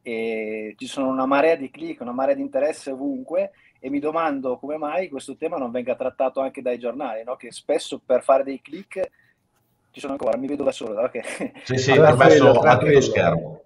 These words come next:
Speaker 1: Utilizzano qualsiasi mezzo per fare click, come è normale che sia il giorno d'oggi anche, no? Qualsiasi post, qualsiasi pretesto anche di cose gravi, qualsiasi cosa,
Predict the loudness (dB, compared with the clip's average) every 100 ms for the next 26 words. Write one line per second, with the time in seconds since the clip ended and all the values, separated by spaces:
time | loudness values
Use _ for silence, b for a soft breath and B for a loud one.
0 | _ _ _ _ _ _ _ -18 -12 -12
1 | -4 -2 0 0 0 -6 -10 -6 -4 -4
2 | -4 -10 -4 -4 0 -2 -4 -10 -10 -8
3 | -4 -2 0 -2 -4 -8 -2 -2 -2 -4
4 | 2 0 0 -8 -8 -8 -8 -4 -4 -6
5 | -8 -12 -8 0 4 2 0 -8 -10 -10
6 | -6 -4 -2 -2 -4 -8 -4 -4 -6 -14
7 | -20 -20 _ _ _ -4 -4 -2 -4 -4
8 | -8 -8 -6 -4 -4 -4 -6 -6 -2 -2
9 | -2 -2 -4